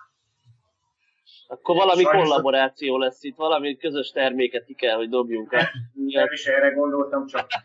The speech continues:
Speaker 2: csodák, ö, nincsenek, azt gondolom, a táplálékkiegészítő dimenzió az egy olyan dolog, ami, ami nagyon erősen túl van hangsúlyozva. Vannak benne mérhető előnyök,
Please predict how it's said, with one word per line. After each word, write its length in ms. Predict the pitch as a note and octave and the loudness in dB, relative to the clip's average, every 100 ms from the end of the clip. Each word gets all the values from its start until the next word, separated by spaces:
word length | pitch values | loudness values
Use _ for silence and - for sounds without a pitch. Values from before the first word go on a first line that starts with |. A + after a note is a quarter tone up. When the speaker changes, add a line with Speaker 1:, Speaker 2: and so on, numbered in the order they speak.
| A#2+ - - A#3+ - _ _ | -8 -10 -8 -8 -8 _ _
Speaker 2:
csodák, 480 | - C#3 C3+ B2+ - | -10 -2 2 2 -2
ö, 360 | A#2+ A#2+ A#2 A2+ - - _ _ _ _ _ G2+ G#2 | -6 -6 -6 -8 -14 -20 _ _ _ _ _ _ -10
nincsenek, 600 | A2+ A2+ A2+ F#2+ F2 - | -8 -8 -10 -10 -10 -12
azt 180 | - - | -14 -12
gondolom, 480 | F#2+ F2+ F#2 F#2 F2 | -12 -10 -10 -10 -6
a 240 | F2 E2+ - _ _ _ _ _ _ _ _ _ _ _ _ _ _ _ - | -6 -6 -14 _ _ _ _ _ _ _ _ _ _ _ _ _ _ _ -2
táplálékkiegészítő 1600 | D3+ - B2+ G#2+ G2+ A#2 F#2+ F#2+ F#2+ G2 - F#2 F#2 F2+ F2 D#2+ - _ - | 0 2 2 2 -2 -4 -4 -4 -8 -12 -14 -8 -4 -4 -4 -8 -12 _ -12
dimenzió 560 | G#2+ G#2 F#2+ F#2 F#2 F#2 | -8 -6 -8 -8 -4 -2
az 160 | F2+ | -2
egy 180 | F2 E2 | -4 0
olyan 180 | F2 E2 | 0 0
dolog, 280 | F#2 F2+ F2 | -2 -2 0
ami, 260 | F2 F2 | -2 -4
ami 240 | E2+ - G2 | -6 -10 -4
nagyon 320 | A2+ A#2+ F#2+ | 2 2 2
erősen 400 | E2+ D#2+ - - - | 0 -2 -8 -10 -14
túl 140 | - - | -18 -10
van 140 | - | -10
hangsúlyozva. 680 | - - - _ _ - C5 _ _ _ _ - | -10 -16 -16 _ _ -20 -20 _ _ _ _ 2
Vannak 480 | C#4+ C#4 A3 G#3 | 4 4 2 -2
benne 300 | G3+ G3+ G3+ G3 - - _ F#3 _ | -8 -12 -12 -14 -12 -14 _ -20 _
mérhető 500 | A2 A2 A2 - - | -12 -10 -12 -18 -10
előnyök, 580 | - A2 B2 D3 D#3 | -6 -2 -2 0 -2